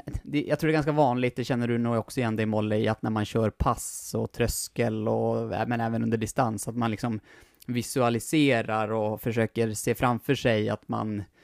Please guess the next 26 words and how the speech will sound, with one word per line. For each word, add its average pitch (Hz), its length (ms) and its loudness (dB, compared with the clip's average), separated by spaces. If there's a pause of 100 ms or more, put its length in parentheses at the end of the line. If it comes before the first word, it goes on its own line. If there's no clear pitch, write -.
(320)
utför 123 840 0
stordåd 123 720 4
på 123 140 4
tävlingar 123 840 2
och 147 60 0
så - 120 -2
vidare. 110 440 0 (340)
Och - 260 -2
jag, 127 160 4 (180)
jag 131 180 0
försöker 139 360 2
jobba 123 240 4
lite 107 140 -2
på 117 60 -2
samma 113 220 2
sätt - 520 0 (380)
när 120 280 2
jag 110 180 2
ska - 180 -2
få 117 180 2
mig 110 140 0
till 113 140 0
att 107 100 -4
göra 117 140 4
ett 117 100 -4
styrkepass, - 800 0